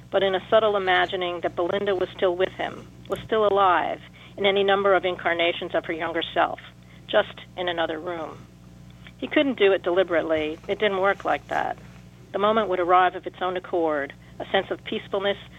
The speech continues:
mixed with a pleasurable bass note of anticipation. If he didn't pay it too much attention, if he was able to let that light wash of feeling be, it was as though he could slip for a few comforting seconds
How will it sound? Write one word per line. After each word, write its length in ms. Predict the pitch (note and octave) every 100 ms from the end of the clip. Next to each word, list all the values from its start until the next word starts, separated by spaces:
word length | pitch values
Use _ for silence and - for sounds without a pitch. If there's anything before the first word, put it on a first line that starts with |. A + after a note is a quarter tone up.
| -
mixed 300 | G3 G3 -
with 140 | F#3 E3+
a 60 |
pleasurable 600 | - F#3+ F#3 F#3+ F3+ E3+ D#3+ -
bass 200 | F3+ F3 -
note 240 | F3 E3+
of 100 | D#3+
anticipation. 960 | D#3+ - E3+ D#3+ - D#3+ - D#3+ D#3+ - - - - - - - - - - - -
If 80 |
he 80 | B3
didn't 260 | A#3+ C4 -
pay 160 | A3+
it 140 | A3 -
too 160 | A3+
much 180 | A3 G#3+
attention, 640 | A3 G3 F3+ - E3+ E3+ - - -
if 80 | -
he 80 | G#3
was 160 | G3+ -
able 240 | G3+ G3+ G3
to 120 | F#3
let 240 | F3+ F3+
that 180 | E3 D#3
light 300 | F3 F#3+ F#3
wash 340 | E3+ F3 F3
of 80 | F#3+ -
feeling 300 | F#3 F#3 F#3
be, 400 | F3+ D#3+ D#3 - - - - - -
it 80 | A3+
was 160 | G#3
as 120 | G3 -
though 180 | A3+
he 140 | G#3+ A3
could 140 | G3 - -
slip 240 | A3+ - - -
for 120 | F3
a 20 |
few 260 | - A3+ A3
comforting 480 | - G3+ G3+ F#3 F#3+
seconds 380 | F#3 F3 E3+ E3